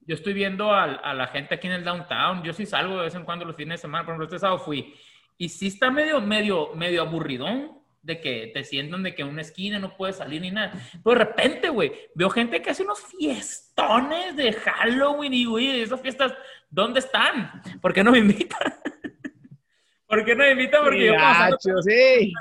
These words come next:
Speaker 1: toda la gente se está cuidando, pues, ¿no?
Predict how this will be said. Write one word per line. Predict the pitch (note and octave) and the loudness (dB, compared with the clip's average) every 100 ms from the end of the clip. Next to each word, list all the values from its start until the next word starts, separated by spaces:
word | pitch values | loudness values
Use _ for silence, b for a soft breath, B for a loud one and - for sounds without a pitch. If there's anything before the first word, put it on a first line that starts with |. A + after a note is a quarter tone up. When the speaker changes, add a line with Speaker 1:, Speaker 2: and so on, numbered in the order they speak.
| G#3 - - | -8 -10 -8
Speaker 1:
toda | B3+ C#4+ | 2 4
la | B3+ | 4
gente | A#3 B3 | 2 2
se | B3+ | 2
está | G#3 A#3 A#3+ | 2 0 2
cuidando, | C4+ A#3+ D#4 E4+ E4 - | 4 6 6 2 -4 -4
pues, | F#3+ E3+ | -2 -2
¿no? | G3 B3 - | 0 -2 -4